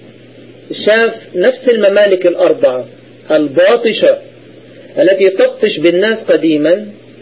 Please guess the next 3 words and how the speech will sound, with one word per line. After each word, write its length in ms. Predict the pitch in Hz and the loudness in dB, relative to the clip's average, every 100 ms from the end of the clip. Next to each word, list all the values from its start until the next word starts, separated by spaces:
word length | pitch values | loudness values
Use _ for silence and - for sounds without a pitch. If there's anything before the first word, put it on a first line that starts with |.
| - | -6
بعنف 540 | 139 170 214 240 160 - - - - - - - - - - - | 0 2 2 2 -2 -6 -20 -20 -20 -20 -20 -20 -20 -20 -12 0
وتريق 580 | 165 185 185 254 269 240 | 0 4 4 4 2 0
الدماء 580 | 165 190 180 151 131 | 0 2 2 0 -2